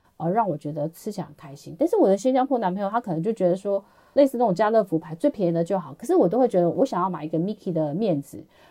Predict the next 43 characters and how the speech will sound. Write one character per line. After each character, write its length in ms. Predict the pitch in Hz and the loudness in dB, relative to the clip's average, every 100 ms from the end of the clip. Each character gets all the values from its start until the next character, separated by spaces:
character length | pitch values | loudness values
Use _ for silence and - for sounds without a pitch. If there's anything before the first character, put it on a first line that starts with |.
| _ | _
我 80 | - | -6
觉 140 | 190 254 | 2 4
得 100 | 269 | 4
只 140 | 185 | 6
要 100 | 196 | 4
花， 240 | 214 208 | 4 4
比 120 | 214 165 | 4 2
如 60 | |
说 220 | 180 202 | 2 0
三 320 | 190 - 214 214 | 0 -2 -2 0
磅 180 | 196 165 | 0 0
买 280 | 165 151 | -4 -8
一 60 | 151 | -6
个 80 | 180 | -6
Mickey 280 | - 262 262 | 0 0 0
的 100 | 196 | 0
面 220 | 226 208 | 0 0
子， 240 | 175 151 - 185 | 0 -2 -4 -8
或 100 | 233 | -4
是 80 | 233 | -2
彼 160 | 208 156 | 0 0
得 140 | 156 | 0
兔 140 | 165 | -2
的 80 | 196 | -2
面 200 | 185 196 170 | -2 -2 -2
子， 100 | 147 | -4
我 100 | 156 | -2
在 140 | 214 | 0
用 140 | 240 | 0
的 100 | 196 | -2
时 100 | 180 | -2
候 80 | 170 | -2
我 80 | 147 | -2
都 220 | 180 202 202 | -2 -2 -2
觉 100 | 170 | -2
得 60 | |
很 100 | 139 | -2
开 260 | - 160 156 | -8 -12 -10
心。 300 | - 143 135 | -10 -12 -8
然 120 | 156 | -4
后 40 | 214 | 0
或 140 | 294 | 2
是 180 | 269 | 2